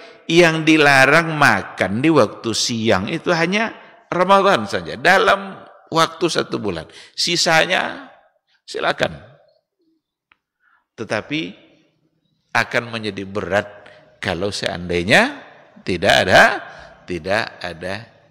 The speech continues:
iman. Nah, itulah sebabnya semua bentuk syariat ini itu datang setelah pondasi kokoh, setelah iman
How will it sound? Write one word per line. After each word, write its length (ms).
iman. 320
Nah, 480
itulah 400
sebabnya 800
semua 560
bentuk 320
syariat 480
ini 400
itu 640
datang 640
setelah 640
pondasi 580
kokoh, 400
setelah 480
iman 320